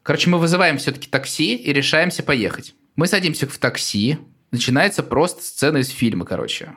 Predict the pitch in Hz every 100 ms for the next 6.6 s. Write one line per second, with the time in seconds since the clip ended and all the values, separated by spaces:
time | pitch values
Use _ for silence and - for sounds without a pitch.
0 | - - 127 170 120 107 110 90 - -
1 | _ - 131 139 139 139 131 123 127 135
2 | 131 196 - 190 156 135 123 113 - -
3 | 131 - 139 135 127 - 208 277 - 170
4 | 131 - - 156 156 202 208 196 170 147
5 | 139 180 165 147 135 - 165 160 143 139
6 | 139 131 110 104 131